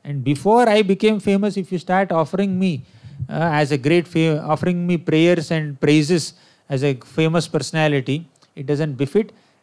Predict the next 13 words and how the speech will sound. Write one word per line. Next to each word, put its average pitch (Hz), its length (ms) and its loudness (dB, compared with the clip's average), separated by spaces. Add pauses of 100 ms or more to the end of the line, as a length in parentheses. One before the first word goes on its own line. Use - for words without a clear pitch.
(160)
And 165 360 -4 (100)
even 226 340 2
in 269 180 0
future, 160 560 0 (380)
even 226 360 0
after 233 340 0
I 226 300 4
manifest 190 540 2
all 185 160 4
these 190 180 0
qualities 175 500 0
and 165 120 0
activities, 156 720 0